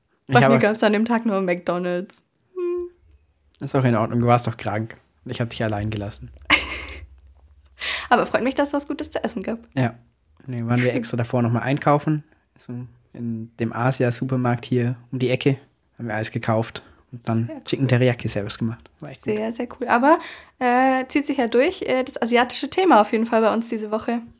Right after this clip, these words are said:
Speaker 1: Stimmt, ja.
Speaker 2: Erdnusssoße ist ja auch sehr asiatisch gewesen. So ein Batzen
Speaker 1: Ja.
Speaker 2: Erdnussbutter drin und einfach Sojasauce drüber.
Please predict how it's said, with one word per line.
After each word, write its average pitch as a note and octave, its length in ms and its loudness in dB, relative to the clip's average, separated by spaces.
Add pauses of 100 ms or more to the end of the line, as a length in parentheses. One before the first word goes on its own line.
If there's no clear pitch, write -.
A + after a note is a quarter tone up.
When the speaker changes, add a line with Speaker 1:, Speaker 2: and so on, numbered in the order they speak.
(120)
Speaker 1:
Stimmt, D#3 500 4
ja. A2+ 220 0 (260)
Speaker 2:
Erdnusssoße A3+ 540 -8
ist - 100 -16
ja A3 120 -2
auch A3 100 -8
sehr A3 340 -2 (480)
asiatisch A3+ 460 2
gewesen. A#3 600 -2 (240)
So G3+ 60 -12
ein F#3+ 200 -14
Batzen A3+ 340 2
Speaker 1:
Ja. A3+ 60 0
Speaker 2:
Erdnussbutter A3+ 540 -2
drin G#3+ 380 -4
und F#3+ 180 -6
einfach G3+ 440 -8
Sojasauce A3+ 680 -2
drüber. G#3+ 460 0